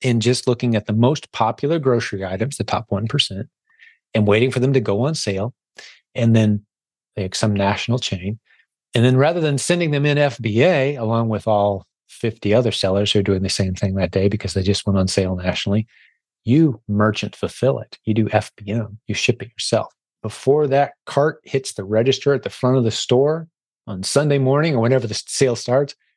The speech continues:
you've already listed those products at a competitive price on this product that sells eight hundred times a day. And you've got people snagging that stuff, buying it from you before your shopping cart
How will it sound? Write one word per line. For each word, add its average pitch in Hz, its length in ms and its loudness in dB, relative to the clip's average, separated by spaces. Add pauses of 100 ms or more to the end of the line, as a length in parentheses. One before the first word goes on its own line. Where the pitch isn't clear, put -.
(140)
you've 127 180 0
already 135 260 2
listed 123 400 -2
those 131 200 2
products 131 640 0
at 117 100 -4
a 104 60 -2
competitive 117 600 0
price 127 440 0
on 110 120 -4
this 107 140 0
product 113 400 0
that 101 160 -6
sells 113 440 0
eight 110 160 -6
hundred 107 260 0
times 113 280 4
a 101 60 2
day. 101 300 2 (560)
And 113 100 -2
you've 143 120 0
got 127 200 0
people 98 280 -6
snagging 135 800 0
that 127 140 0
stuff, - 280 -2
buying 117 240 0
it 107 80 -8
from 107 120 -12
you 101 180 -2
before 120 200 0
your 107 120 0
shopping 117 380 -2
cart 110 240 -2